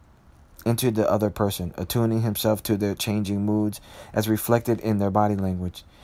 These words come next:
As he discovered, such attention changed him. It made him more alive to the signs people continually emit and transform him into a superior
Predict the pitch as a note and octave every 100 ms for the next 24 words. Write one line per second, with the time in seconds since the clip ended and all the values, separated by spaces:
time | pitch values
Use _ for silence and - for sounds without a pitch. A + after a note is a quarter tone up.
0 | - - A2 C3+ B2+ - A#2+ G#2 G#2 G2+
1 | - - A2 - F#2+ - A2 A2 G2 G2
2 | - - G#2+ G2+ F#2 - F#2 G2+ - -
3 | - - - - A#2 C3 B2+ B2+ A#2 A2+
4 | A2+ A2+ G2+ G2+ G#2+ G#2 - F#2+ G2 G#2+
5 | G#2+ G#2+ G#2+ G#2 - - - - - B2+
6 | A#2+ A2+ A#2 G#2 A#2 A2 A2 A2 D#2 G2+
7 | G#2 A#2 - - G2 F#2 F2+ A#2 G#2 -
8 | G#2+ G#2+ G#2 G2+ G#2 G2+ G2+ - - -
9 | - A2 G#2 A#2 G#2+ G#2 G2 D#2 A#2 A2+
10 | A2+ A2+ A2